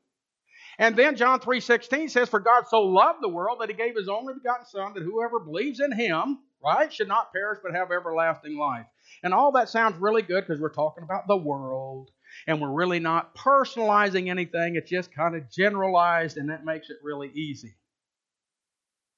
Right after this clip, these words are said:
We're gonna get personal in just a minute. Ephesians chapter two and verse eight, "For by grace you have been saved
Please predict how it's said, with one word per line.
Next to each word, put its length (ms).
We're 120
gonna 120
get 160
personal 360
in 40
just 220
a 20
minute. 320
Ephesians 480
chapter 380
two 240
and 80
verse 300
eight, 200
"For 160
by 220
grace 480
you 140
have 160
been 160
saved 440